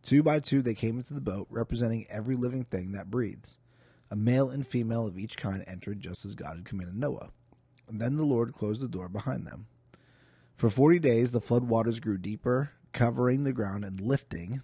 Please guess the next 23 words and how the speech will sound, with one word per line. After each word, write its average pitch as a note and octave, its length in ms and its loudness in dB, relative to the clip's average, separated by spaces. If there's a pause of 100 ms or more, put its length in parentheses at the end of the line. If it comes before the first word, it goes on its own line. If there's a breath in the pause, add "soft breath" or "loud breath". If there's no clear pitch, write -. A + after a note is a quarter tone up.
the G#2 80 -6
boat G#2 300 -4
high F#2+ 200 -4
above F#2 240 -8
the G2+ 160 -4
earth. - 200 -10 (680 soft breath)
As G#2 120 0
the A2 60 2
waters A#2+ 400 4
rose A2+ 200 2
higher B2 300 2
and B2 200 -2
higher G#2 240 -2
above G2+ 220 -8
the A#2+ 100 -4
ground, F2 320 -10
the F#2+ 40 -8
boat G2+ 360 -8
floated G#2 340 -6
safely F2 380 -8
on G2 80 -8
the A2 80 -6
surface. A#2 580 -6